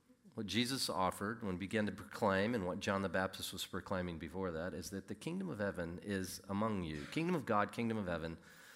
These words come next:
It's too marginal to even make a distinction there. It'd be more of a Jewish perspective anyway. But the kingdom of God is at hand. That's where God comes in and invades your life and begins to rule and reign in your life. And you willingly, as we'll see in a little bit,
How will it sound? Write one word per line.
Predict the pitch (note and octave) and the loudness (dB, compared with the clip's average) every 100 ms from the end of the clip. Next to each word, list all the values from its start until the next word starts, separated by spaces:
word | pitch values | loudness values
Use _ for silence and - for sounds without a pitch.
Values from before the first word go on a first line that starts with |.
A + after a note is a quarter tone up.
| - - - | -20 -20 -8
It's | A#2+ - | -2 2
too | - | 4
marginal | A#2 G#2 G2+ G2 F2+ E2+ | 6 8 6 4 2 0
to | G#2 | -2
even | F#2+ F#2 | 0 2
make | F2+ - | 0 0
a | |
distinction | E2 - - F#2+ - E2+ | -2 0 0 0 -2 -2
there. | D#2 C#2+ - | -2 -2 -4
It'd | G2 | -6
be | F2+ | -2
more | F2+ F2+ F#2 | -2 2 2
of | F2+ D#2+ | 2 0
a | |
Jewish | D#2 F#2+ F2+ F2+ | -4 -2 -2 -2
perspective | - E2 - D2+ - E2 | -4 -6 -4 -4 -4 -4
anyway. | F2 D2+ C2 D2+ | -4 -6 -8 -6
But | F2 D#2 - | -6 -6 -6
the | F#2+ | -6
kingdom | F#2 D#3+ D#3+ D#3+ | -2 0 2 2
of | A#2 | 2
God | G2 D#2+ D#2 | 2 4 2
is | E2 F#2+ | 0 -2
at | |
hand. | F2 C#3+ G#2+ - - - | 2 4 4 -2 -14 8
That's | D3+ F3+ - | 10 10 8
where | D3 B2 | 6 8
God | A2+ A#2 A#2+ | 10 10 8
comes | C#3+ D#3 B2+ | 6 6 8
in | A#2 A#2 | 8 8
and | G#2+ | 6
invades | G2 F2+ A#2 B2+ | 4 6 6 6
your | C3+ | 6
life | C3 G2 G2+ A2 | 8 8 8 6
and | |
begins | G2+ F#2+ G#2+ G#2 - | 2 4 4 4 2
to | G#2+ | 2
rule | G2 C3 D3+ D3 | 6 6 6 6
and | A2+ | 8
reign | G#2+ A2 | 8 8
in | G#2+ | 6
your | G2 G2 | 6 6
life. | F#2+ F#2+ F#2+ | 8 6 6
And | G#2 G#2 | 2 6
you | A#2+ | 4
willingly, | A2 C#3+ E3 C3+ G2+ F#2+ | 6 6 8 8 6 6
as | F#2+ G2 | 4 2
we'll | A2+ | 0
see | - A#2+ | 2 4
in | A#2+ | 4
a | |
little | G#2+ F2 | 4 2
bit, | D#2+ E2+ | 4 2